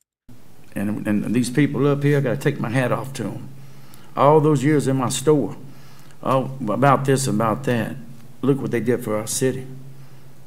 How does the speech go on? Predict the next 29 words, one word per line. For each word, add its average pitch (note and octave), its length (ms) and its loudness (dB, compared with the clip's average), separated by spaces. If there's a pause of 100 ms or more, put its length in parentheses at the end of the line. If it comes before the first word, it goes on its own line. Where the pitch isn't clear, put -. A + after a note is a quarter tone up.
(140)
Number C#3 300 4
one C#3+ 220 4
place D3 280 2
to D3 80 0
live, G2+ 300 0 (680)
safe, C#3 600 4 (440)
pretty. C#3 400 6 (160)
We're C3+ 120 6
making F3 280 6
it F3 140 2
clean. G3+ 460 4 (220)
It's B2 180 2
hard. F3 400 8
We D3+ 120 4
can't F3+ 220 2
do E3 160 4
it C#3+ 40 2
by C#3+ 160 4
ourselves. C#3+ 360 4
We - 40 2
get D3 220 0
beat E3+ 160 6
up F3 160 2
every D3 240 4
day, D3 240 4 (560)
but A2+ 120 2
we A#2 120 2
still C#3 300 6
do B2+ 340 0